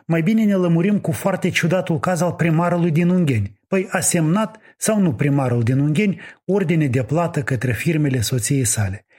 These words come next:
E un mișmaș acolo sau e totul ok? Sau să luăm cazul unei cariere a statului moldovenesc din Ucraina, care se presupune că extrage substanțe minerale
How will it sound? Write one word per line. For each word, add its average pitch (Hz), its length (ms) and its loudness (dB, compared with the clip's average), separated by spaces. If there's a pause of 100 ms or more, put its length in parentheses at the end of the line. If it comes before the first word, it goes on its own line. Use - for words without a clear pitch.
(160)
E 156 160 0
un 220 180 2
mișmaș 185 460 0
acolo 151 400 -2
sau 185 200 0
e 190 120 0
totul 165 300 -2
ok? 151 180 -4 (680)
Sau 233 160 0
să 208 160 0
luăm 196 240 2
cazul 180 300 0
unei 175 200 2
cariere 143 520 0
a 120 60 0
statului 135 440 -2
moldovenesc 135 600 2
din 165 120 2
Ucraina, 120 560 0 (280)
care 170 220 0
se 143 160 0
presupune 160 560 0
că 156 100 -2
extrage 143 500 0
substanțe 139 540 -2
minerale 175 520 0